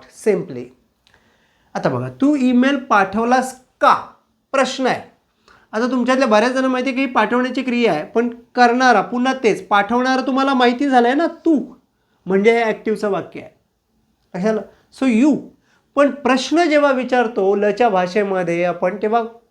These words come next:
कुठून स्टार्ट करतो? तुम्ही म्हणलं, "सर, did." सगळ्यांना माहिती आहे ना, did-ने आपण स्टार्ट करतो. "Did you send an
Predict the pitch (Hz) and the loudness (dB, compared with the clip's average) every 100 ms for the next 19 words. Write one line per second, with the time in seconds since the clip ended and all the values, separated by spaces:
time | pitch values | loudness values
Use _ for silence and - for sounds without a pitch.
0 | _ 285 330 - 202 151 151 127 143 180 | _ -2 -2 0 0 0 -6 -10 -12 0
1 | 202 226 226 240 240 247 214 277 214 - | 2 2 2 2 0 0 0 0 -2 -8
2 | _ _ _ _ _ _ _ _ _ _ | _ _ _ _ _ _ _ _ _ _
3 | _ _ _ _ _ _ _ - 180 254 | _ _ _ _ _ _ _ 0 2 4
4 | 294 269 247 262 349 359 _ _ 175 220 | 2 0 0 0 -2 -6 _ _ -2 -2
5 | 233 247 240 247 - 220 214 185 196 202 | 0 0 0 -4 -4 -4 -2 -4 -6 -8
6 | 196 _ _ _ 170 160 254 302 240 254 | -10 _ _ _ -14 -2 0 2 2 2
7 | 240 294 - _ _ _ _ _ _ _ | 0 -2 -10 _ _ _ _ _ _ _
8 | _ _ _ _ _ _ _ _ _ _ | _ _ _ _ _ _ _ _ _ _
9 | - - - 220 180 240 240 - _ _ | -16 -10 2 2 2 -2 -6 -14 _ _
10 | _ _ _ _ _ _ _ _ _ _ | _ _ _ _ _ _ _ _ _ _
11 | _ _ - 170 175 | _ _ -4 0 0